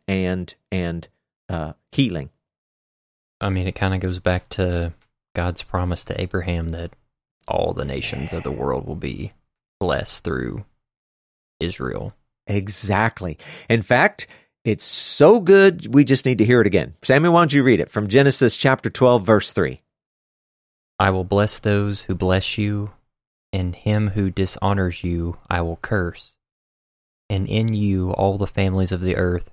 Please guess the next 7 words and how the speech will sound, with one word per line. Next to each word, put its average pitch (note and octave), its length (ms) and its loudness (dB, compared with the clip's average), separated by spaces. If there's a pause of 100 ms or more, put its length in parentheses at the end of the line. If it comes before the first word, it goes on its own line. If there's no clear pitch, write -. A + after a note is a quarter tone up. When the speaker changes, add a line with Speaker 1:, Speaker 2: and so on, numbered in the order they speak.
Speaker 2:
shall F2+ 240 -4
be F2 140 -4
blessed." E2 640 -4 (360)
Speaker 1:
Yeah, C#2+ 460 -4
"I A2 280 2
will A2 280 2 (100)
bless F3 640 2